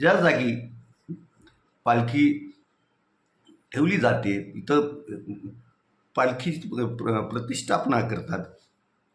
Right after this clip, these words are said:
तिथं आजपासून पालखी पाच दिवस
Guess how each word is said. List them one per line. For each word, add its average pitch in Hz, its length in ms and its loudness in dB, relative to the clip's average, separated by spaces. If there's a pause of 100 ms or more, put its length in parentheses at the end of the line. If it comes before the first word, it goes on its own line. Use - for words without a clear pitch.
(260)
तिथं 120 260 0
आजपासून 107 640 0
पालखी 127 360 0
पाच 92 340 0
दिवस 95 380 -6